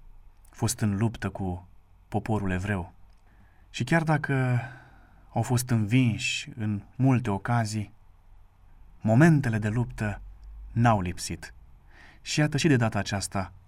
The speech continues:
unul dintre ele. Nu greșim când spunem că filistenii erau un popor superior poporului evreu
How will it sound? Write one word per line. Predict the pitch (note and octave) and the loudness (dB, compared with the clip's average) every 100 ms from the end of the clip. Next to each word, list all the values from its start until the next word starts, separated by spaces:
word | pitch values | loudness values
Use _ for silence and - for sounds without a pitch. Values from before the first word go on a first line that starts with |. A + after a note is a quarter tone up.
| - - - - - | -20 -20 -20 -20 -2
unul | B2 A2 F#2 | 0 2 0
dintre | F#2+ F2+ F#2+ | -4 -4 -4
ele. | F2+ E2 D#2+ - - - - - - - - - A2+ - - - - | -4 -6 -12 -20 -20 -20 -16 -14 -14 -14 -14 -14 -14 -16 -18 -18 2
Nu | G3+ | 6
greșim | E3 - C#3+ | 6 6 2
când | B2+ A2+ | 2 0
spunem | - D3 C3 A2 | -2 0 0 0
că | |
filistenii | A2+ A#2+ A2+ - D#3 A2 - - - - - | 0 0 0 0 0 0 -4 -10 -12 -12 -4
erau | B2 E3 | 0 2
un | E3+ | 2
popor | D#3 C3 D3 | 0 -2 -2
superior | B2+ C#3 B2 A#2+ C3 D#3+ F2+ | -2 -2 0 0 0 -2 -2
poporului | - F2 F#2+ F#2 F2+ | -6 -6 -4 -4 -4
evreu | F2 G2 G#2 | -4 -4 -4